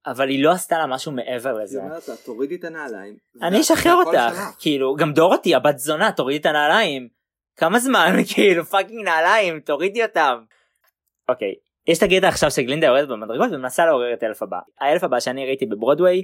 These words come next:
Speaker 1: היא לחלוטין האיידול שלי היום, וקוראים לה ג'סיקה ווסק, והיא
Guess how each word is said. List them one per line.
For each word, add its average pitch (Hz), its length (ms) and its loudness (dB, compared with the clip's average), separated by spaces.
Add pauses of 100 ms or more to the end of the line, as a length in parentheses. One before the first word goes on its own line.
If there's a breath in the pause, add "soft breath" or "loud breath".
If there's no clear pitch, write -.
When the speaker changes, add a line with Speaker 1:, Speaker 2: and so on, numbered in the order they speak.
Speaker 1:
היא 123 160 -2
לחלוטין 117 420 -2
האיידול 127 340 2
שלי 143 240 0
היום, 156 280 0 (400)
וקוראים 117 320 0
לה 135 60 2
ג'סיקה 120 320 -4
ווסק, 95 460 -8
והיא 110 920 0